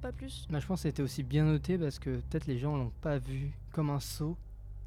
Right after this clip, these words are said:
Speaker 1: Mais comme un film
Speaker 2: Parce que
Speaker 1: policier
Speaker 2: vu qu'il y a,
Speaker 1: plutôt.
Speaker 2: vu qu'il y a pas saut dedans, il y a juste marqué Spiral, ça peut peut-être mettre à confusion.
Speaker 1: C'est pas l'héritage de Saw,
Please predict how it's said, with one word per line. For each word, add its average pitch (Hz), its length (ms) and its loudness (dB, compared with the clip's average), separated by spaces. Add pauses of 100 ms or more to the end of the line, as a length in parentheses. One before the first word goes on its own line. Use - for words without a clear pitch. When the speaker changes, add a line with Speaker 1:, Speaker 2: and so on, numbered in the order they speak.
(180)
Speaker 1:
Mais 262 80 -2
comme 269 240 -2
un 254 100 -4
film 277 240 -4
Speaker 2:
Parce 262 140 -2
que 160 160 4
Speaker 1:
policier 151 120 6
Speaker 2:
vu 202 60 4
qu'il - 80 2
y 165 40 6
a, 156 40 6
Speaker 1:
plutôt. 285 240 -4
Speaker 2:
vu 147 140 0
qu'il - 80 0
y - 20 4
a 151 60 4
pas 170 120 2
saut - 280 0
dedans, 160 240 4
il - 20 6
y 156 40 6
a - 20 4
juste 165 100 0
marqué 139 180 2
Spiral, 160 540 0 (460)
ça 143 180 2
peut 185 260 0
peut-être 170 280 -2 (100)
mettre 160 240 2
à 156 60 -2
confusion. 160 400 0
Speaker 1:
C'est 285 60 0
pas 302 40 -2
l'héritage 269 540 -4
de 254 120 -6
Saw, 339 280 -10